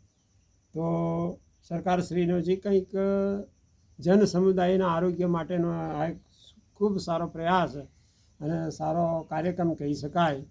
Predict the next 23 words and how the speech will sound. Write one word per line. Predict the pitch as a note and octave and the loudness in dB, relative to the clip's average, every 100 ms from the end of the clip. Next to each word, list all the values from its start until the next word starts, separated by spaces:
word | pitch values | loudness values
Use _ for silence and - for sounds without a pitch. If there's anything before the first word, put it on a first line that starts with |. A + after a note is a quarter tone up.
| _ _ _ _ - - - - - D#3 | _ _ _ _ -20 -20 -20 -20 -18 -6
અને | D3+ | -4
સ્વાસ્થ્ય | D3+ E3 E3+ E3+ F#3 G3 | -2 2 2 2 2 4
માટે | F3+ F3 F#3 F#3 F#3 F#3+ - - - _ - - - - - B2+ | 4 0 0 0 0 -2 -6 -20 -20 _ -20 -20 -20 -20 -20 -6
જીવનની | E3 F#3+ F#3+ F#3 F3+ | 2 6 6 4 4
અંદર | F3 F3 | 2 2
આપણું | D#3+ F3 F3 | 0 0 -2
જે | E3+ | 0
મુખ્ય | E3+ E3 F3+ | -2 -2 -4
લક્ષ્ય | D#3+ E3+ - | -4 -6 -8
છે, | E3 E3+ | -10 -6
આપણું | D#3 E3 E3 - _ - | -6 -6 -10 -10 _ -6
પહેલું | D#3 F3 F3 E3+ - - - | 0 2 2 -2 -10 -20 -6
સુખ | F#3 | -6
થઈ | - F3 | 0 -2
જાતે | D#3 E3 G3+ | 0 0 4
નર્યા, | F3+ E3 F#3+ E3 C#3 - - - - - - | 4 6 6 6 2 -12 -20 -20 -20 -20 -10
એટલે | E3 | -2
આપણું | E3 F3+ F3 | -2 -2 -4
સ્વાસ્થ્ય | - F3 F3 F3+ | 0 -2 -2 -6
જેટલું | F3 F3 F3+ | -4 -4 -6
સારું, | E3+ D#3 F3 F3 C#3+ - _ _ _ _ _ | -6 -2 2 2 0 -8 _ _ _ _ _
એટલું | E3+ F3 G3 | -4 4 6
જ | G3 | 6